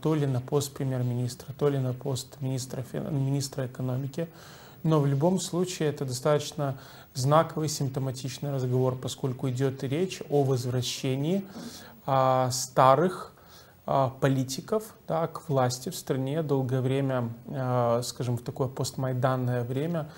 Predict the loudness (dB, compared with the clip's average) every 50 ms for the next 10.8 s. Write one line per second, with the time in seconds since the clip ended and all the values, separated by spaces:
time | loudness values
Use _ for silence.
0 | -20 -20 -18 -12 -10 -6 -4 -4 -4 -4 -2 -2 0 0 -2 -2 -4 -6 -6 -4
1 | -4 -2 -2 -2 -4 -6 -8 -10 -10 -10 -6 -4 -2 0 2 0 0 -2 -8 -18
2 | -20 -20 -20 -20 -20 -20 -20 -20 -12 -6 -2 2 4 4 4 4 4 2 0 -4
3 | -8 -10 -8 -8 -8 -6 -6 -6 -6 -6 -6 -4 -2 0 0 0 0 -2 -4 -6
4 | -2 2 2 2 2 -2 -8 -8 -6 -6 -4 -2 2 2 2 2 0 -6 -6 -2
5 | -4 -2 -2 -2 -2 0 2 4 6 6 6 6 4 2 0 -2 -6 -10 -10 -8
6 | -4 -2 0 0 0 0 0 0 0 0 -2 -4 -8 -6 -4 -2 -2 0 0 0
7 | 0 0 0 0 -2 0 2 4 4 6 6 6 6 6 4 4 2 0 0 0
8 | -2 -2 -4 -6 -6 -8 -6 -4 -2 -2 -2 -2 -2 -4 -6 -12 -18 -20 -20 -20
9 | -10 -2 0 2 2 2 2 0 -4 -8 -6 -6 -6 -6 -6 -8 -8 -6 -4 0
10 | 2 2 2 2 0 -4 -6 -4 0 2 4 4 4 2 0 -4